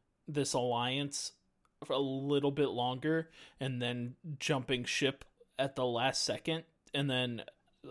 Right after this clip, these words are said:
basically securing him a win for the game, you know?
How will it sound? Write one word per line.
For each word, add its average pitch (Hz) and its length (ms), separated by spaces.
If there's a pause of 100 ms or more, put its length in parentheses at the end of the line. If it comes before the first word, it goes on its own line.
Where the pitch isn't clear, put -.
(200)
basically 151 500
securing 127 560
him 120 300 (100)
a 139 80
win 120 540
for 135 140
the 113 120
game, 139 320
you 104 120
know? 95 220